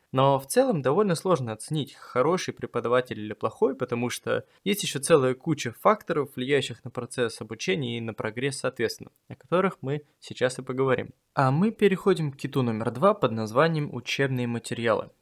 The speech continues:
Благо, сейчас существует огромное количество всевозможных учебников, особенно по английскому языку,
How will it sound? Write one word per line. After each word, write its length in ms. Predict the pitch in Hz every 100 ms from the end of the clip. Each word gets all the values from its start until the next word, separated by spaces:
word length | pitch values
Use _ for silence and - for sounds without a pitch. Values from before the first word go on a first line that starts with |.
| -
Благо, 420 | 127 214 254 220
сейчас 360 | - 165 175 165
существует 540 | 135 135 131 139 127
огромное 420 | 123 131 127 113
количество 500 | - 120 113 - -
всевозможных 680 | 107 113 110 113 104 98 -
учебников, 560 | 117 214 233 196 190 175
особенно 420 | 117 - 107 107
по 140 | - 107
английскому 540 | 113 180 196 - 156
языку, 420 | 139 139 143 135